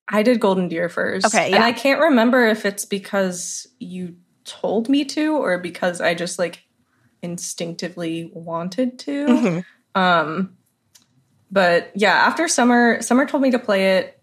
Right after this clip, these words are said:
Speaker 1: I spent a little bit of time feeling kind of on the fence about it 'cause I've, I've never played a game like Fire Emblem before, um, and I wasn't sure if I was gonna like it, but Summer felt so strongly about it, and I knew other people who loved it so much.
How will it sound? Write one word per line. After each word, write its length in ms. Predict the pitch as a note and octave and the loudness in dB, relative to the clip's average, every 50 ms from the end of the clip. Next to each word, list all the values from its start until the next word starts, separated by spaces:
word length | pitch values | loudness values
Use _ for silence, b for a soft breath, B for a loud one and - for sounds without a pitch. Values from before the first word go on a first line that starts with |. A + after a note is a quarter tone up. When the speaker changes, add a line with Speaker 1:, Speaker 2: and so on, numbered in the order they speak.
| _ _ - | _ _ -2
Speaker 1:
I 80 | F3+ G3+ | -2 0
spent 260 | G3 - A#3 A#3+ B3 | 2 2 2 4 4
a 60 | A#3+ | 2
little 240 | A3 F#3+ F#3 G3+ G3 | 2 0 -2 -2 -2
bit 120 | A3 G#3 | -2 -2
of 120 | G#3 G3+ G#3 | -4 -4 -6
time 680 | - - F#3+ F#3 F#3 F#3 F3+ F3 F3 F3+ F#3 F#3 b b b b b b b b b b _ _ _ _ _ _ _ _ _ _ _ _ _ _ _ _ _ | -4 -2 0 0 0 0 -2 -2 -4 -6 -8 -8 b b b b b b b b b b _ _ _ _ _ _ _ _ _ _ _ _ _ _ _ _ _
feeling 460 | - - - G#3+ G3+ F#3 F#3+ F#3 F3+ | -20 -8 -4 -4 -2 0 0 -2 -2
kind 260 | - - G3+ F#3 F#3 | -2 -2 -2 0 2
of 380 | F3+ F3 F3+ F3 F3 F3+ - - _ | 2 2 0 -2 -4 -8 -16 -10 _
on 140 | - F3+ F3+ | -2 -2 0
the 60 | F3+ | -2
fence 280 | F3 - F3+ E3+ F3+ - | -2 -2 -4 -4 -4 -2
about 200 | G3 G3+ G3 G3+ | 0 0 0 0
it 120 | G#3 G#3 | -2 -4
'cause 160 | - G3 F#3+ - | -6 -6 -6 -4
I've, 220 | F3+ F#3 F3 - - _ - | -6 -6 -6 -10 -16 _ -4
I've 160 | E3+ E3+ E3+ | -2 -2 0
never 180 | F#3+ G3 G3+ G#3 | 0 -2 -2 -2
played 260 | G3+ F#3+ F#3+ F3+ F3 | -2 -2 -2 -2 -2
a 60 | F3+ | -2
game 220 | F3+ E3+ E3 E3 F3 | -4 -4 -6 -4 -4
like 160 | E3+ D#3+ - | -6 -6 -6
Fire 180 | - E3+ E3 E3+ | -6 -4 -4 -4
Emblem 240 | F3 F#3+ G3 G3 | -4 -4 -4 -6
before, 580 | G3+ G#3 G3 - G#3+ G#3+ G#3+ G#3 G#3+ G#3+ - - - | -6 -6 -8 -6 -4 -2 -2 0 -2 -2 -4 -4 -6
um, 520 | F3+ E3+ E3 E3 E3 E3 E3 E3 E3+ - - | -4 -4 -2 -4 -4 -6 -6 -10 -12 -14 -8
and 160 | - F#3+ F3 F3 | -6 -6 -4 -4
I 60 | F3 | -4
wasn't 280 | E3+ F3 F#3 G3 F#3 | -4 -6 -6 -6 -6
sure 120 | F#3 G#3+ G#3+ | -4 -4 -4
if 40 | G3 | -2
I 100 | G3 F#3+ | -2 -4
was 100 | F#3+ F#3 | -4 -6
gonna 200 | - E3+ E3+ D#3+ | -6 -8 -8 -6
like 300 | E3+ G3 A3+ B3 A#3+ - | -2 0 0 0 0 0
it, 360 | B3+ B3 A#3+ A#3 A3+ A#3 - | 0 0 0 0 -2 -4 -6
but 340 | F#3+ F#3 F3 E3+ - _ _ _ _ | -6 -6 -6 -6 -10 _ _ _ _
Summer 340 | - - G3+ F#3 G3 G3+ | -6 -4 0 0 0 0
felt 220 | G#3+ A3 G3+ - - | 0 -2 -2 -2 -4
so 140 | - G#3+ G3 | -6 -6 -8
strongly 400 | G3 - G3 F#3+ F#3+ F#3+ F#3+ F#3 | -4 -2 -2 0 0 0 -2 -2
about 240 | F#3 F#3 F#3 F#3 | 0 -2 -2 -2
it, 120 | F#3 F#3 F3+ | -2 -4 -4
and 100 | F3+ F3 | -4 -6
I 40 | E3+ | -6
knew 180 | F3 F#3+ G3 F3+ | -6 -6 -4 -4
other 180 | E3 E3 F3 | -4 -4 -6
people 280 | F#3 - F#3+ F#3 F#3 F#3+ | -8 -10 -8 -6 -6 -4
who 120 | F#3+ G3 | -4 -4
loved 240 | F#3 F#3+ F#3+ F#3+ F#3+ | -4 -4 -6 -4 -6
it 140 | F#3+ - - | -8 -8 -6
so 180 | - G3+ G3 | -6 -4 -2
much. 400 | F#3+ F#3+ F#3+ F#3+ F#3+ F#3+ - - | 0 0 0 0 -2 -4 -6 -8